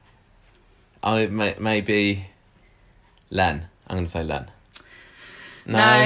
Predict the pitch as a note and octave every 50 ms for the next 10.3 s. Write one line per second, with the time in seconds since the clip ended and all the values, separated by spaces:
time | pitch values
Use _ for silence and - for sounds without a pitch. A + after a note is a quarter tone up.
0 | - G3+ F#3+ G3 G#3 G3+ G3+ G#3 G3+ G3 A3+ A3+ A#3 A3+ G3 F3+ E3+ F3 - -
1 | - - D#3 E3 F#3 G3 G3 F#3 E3+ E3 D#3 D3+ D3 C#3+ D3+ E3+ E3+ F3 F3 F3
2 | F3 F3 F3 F3+ F3 D#3+ B2 A#2+ - - _ _ _ _ - - _ - F#3+ -
3 | - A3+ F#3+ F3 - - - - G3+ F3 D#3 D3+ D3 D3 D3 B2+ - C3 C3 -
4 | A2+ A2+ A2 A2 G#2+ G#2+ G#2+ G2+ G2 - - - - - _ - - E4 F4 F#4
5 | E4 C#4+ C4+ A#3 A3+ A#3+ C4 C4 B3+ B3+ B3 B3 B3+ B3 B3+ B3 B3+ C4+ B3+ A#3+
6 | - - - D#3+ G3 G#3+ A3 G#3 G#3 - A#3 G3 G3 F#3 F#3+ F3+ F#3 E3+ E3+ F3
7 | F3+ F3+ F#3 E3 C#3 G#2 F2 - - _ _ - F#3+ G#3 A3+ A3+ A#3 A#3 A#3 A#3
8 | A#3+ A#3 - - - - - - - _ _ _ _ _ _ _ _ _ _ -
9 | - - B3 - - F#3+ - C#4+ B3+ G#3+ E3+ F3+ G#3 G#3 F#3+ G#3+ A3+ A3+ A3 -
10 | A#3+ A3 G#3 - - -